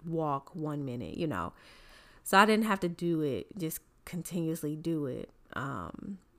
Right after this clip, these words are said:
but I told myself, like, "I'm going to do this." And I just kept trying and kept trying and kept trying. And over time, you know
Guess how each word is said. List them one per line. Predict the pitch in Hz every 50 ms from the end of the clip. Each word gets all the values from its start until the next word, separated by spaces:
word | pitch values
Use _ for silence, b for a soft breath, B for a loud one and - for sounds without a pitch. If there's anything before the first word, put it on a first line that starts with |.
| _ _ _ _ _ _ _ _ _ _ _ - - - - _ - - - - - _ - _ - - -
but | 190 175 165 196 180 175 170 160 - -
I | 170 180
told | - - - 190 180 196 202 175 147
myself, | 139 139 151 - - - 147 147 151 160 - -
like, | 131 - 90 - - - - - - _ _ b b b b b b b b b b b b b b b - - - -
"I'm | 170 175 175 185 208 208 208 196
going | - 180 170 165 160 160 160 165 165 - - -
to | - 156 151 151 151 160 160 160 165 -
do | 226 277 302 349 339 -
this." | 151 131 135 123 - - - - -
And | 190 190 196
I | 185 190
just | 190 180 185 - - -
kept | - - - 160 175 180 175 - -
trying | - - - 185 160 151 135 110 101 - - - - -
and | - 175 175
kept | - - 190 165 170 -
trying | - - - 185 160 151 143 135 143 147 - -
and | 156 160
kept | - - - 147 - -
trying. | - - 165 151 151 - - - - - 190 - B B B B B B B B B B B B B B B B B _
And | - 196 196 196 190 190 190 190 190 185 185 185 185 185 185 -
over | - 202 208 208 214
time, | 214 - - 202 196 190 190 190 190 190 190 185 185 185 185 185 185
you | - - 180 170
know | 165 160 165 160 160 160 156 151 - - -